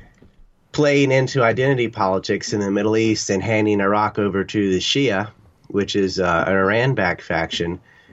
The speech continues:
a-, at the expense of the Sunni and the Kurds. And so this blows up, and this is all predictable. And this is exactly what the Israeli strategy papers wrote about, called, uh, Oded Yanon used to write about it, saying they wanted to, uh, balkanize Iraq into sectarian infighting.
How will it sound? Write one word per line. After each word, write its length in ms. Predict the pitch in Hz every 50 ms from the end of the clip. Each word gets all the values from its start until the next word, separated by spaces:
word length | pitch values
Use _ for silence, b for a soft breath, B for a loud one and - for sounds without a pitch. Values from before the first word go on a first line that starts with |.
| b b
a-, 60 | - 104
at 280 | 90 85 110 110 -
the 80 | - 104
expense 480 | 98 - - - 113 107 104 98 -
of 100 | 104 85
the 80 | 80 90
Sunni 380 | - - 104 98 98 98 90 87
and 120 | 87 90
the 60 | 85 -
Kurds. 520 | - 120 117 107 92 82 80 76 - - -
And 200 | - - 92 92 -
so 220 | - 110 98 92
this 180 | 98 110 107 107
blows 380 | 101 110 120 127 127 117 101
up, 220 | 113 110 113 113 -
and 100 | 117 143
this 140 | 147 -
is 80 | 139 135
all 180 | 143 143 143 143
predictable. 760 | - 156 139 165 165 160 - 120 95 87 82 87 110 - b b b b b b b b b b b -
And 160 | - 101 107 110
this 140 | 110 -
is 140 | 110 101 107
exactly 440 | 107 95 117 113 113 113 110 113 107
what 120 | 107 95
the 80 | 101 104
Israeli 400 | 101 92 107 113 107 107 101 95
strategy 480 | - - - 117 110 107 98 95 98 -
papers 440 | - 107 101 101 98 95 90 -
wrote 200 | 117 139 175 156
about, 340 | 117 85 95 87 82 87 82 -
called, 360 | - 95 92 87 85 - 92
uh, 100 | 92 90 -
Oded 320 | 98 101 104 107 107 95
Yanon 360 | 104 98 107 117 123 117 110 104
used 200 | 92 90 - -
to 80 | 80
write 180 | 87 82 82 82
about 280 | 78 85 82 82 85
it, 100 | 87 78
saying 240 | - - 95 92 92
they 140 | 92 98 98
wanted 520 | 92 95 107 131 156 156 143 113 95 80 -
to, 320 | - 95 90 87 85 85
uh, 160 | 85 82 82
balkanize 600 | 76 73 95 92 92 - 85 87 80 78 80 78 82
Iraq 380 | 82 80 82 82 80 78 -
into 180 | 87 82 80 78
sectarian 720 | - - 85 80 - - 90 82 82 85 80 78 78 78
infighting. 720 | 73 80 85 85 80 76 80 76 73 69 82 98 120 135